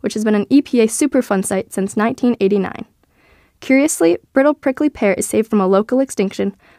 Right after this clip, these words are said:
by being able to survive on polluted land. This Superfund site could be protecting brittle prickly pear from habitat destruction due to limited human access. For however long the Superfund site is protected, brittle prickly pear will persist.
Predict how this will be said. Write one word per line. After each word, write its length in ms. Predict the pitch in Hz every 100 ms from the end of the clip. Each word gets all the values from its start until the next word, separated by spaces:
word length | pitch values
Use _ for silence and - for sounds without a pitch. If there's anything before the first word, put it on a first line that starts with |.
| -
by 120 | 214
being 180 | 233 247
able 220 | 233 247
to 120 | 247
survive 520 | - 208 233 202 185
on 160 | 190 185
polluted 420 | 190 190 202 208
land. 320 | 196 180 208 - _ _ _ _
This 180 | 247 277
Superfund 480 | 269 247 277 294 294
site 300 | 285 - -
could 140 | 247
be 80 | 214
protecting 500 | - 214 220 220 202
brittle 240 | 208 220
prickly 340 | 226 220 - 202
pear 300 | - 208 262
from 160 | 247
habitat 500 | 208 - 226 220 214
destruction 540 | 202 208 196 - - - _ _ _
due 100 | -
to 80 | 220
limited 340 | 220 247 277 269
human 260 | 233 220 254
access. 560 | 175 - - - - _ _ _ _ _ _
For 140 | -
however 360 | 226 233 269 302
long 300 | 240 202 247 -
the 80 |
Superfund 460 | 190 220 240 240 262
site 240 | - 185
is 100 | 226
protected, 520 | - 277 - - 269 269 _ _ _ _
brittle 220 | 247 277
prickly 320 | - 254 269
pear 260 | 262 233 220
will 100 | 208
persist. 520 | - 208 220 - -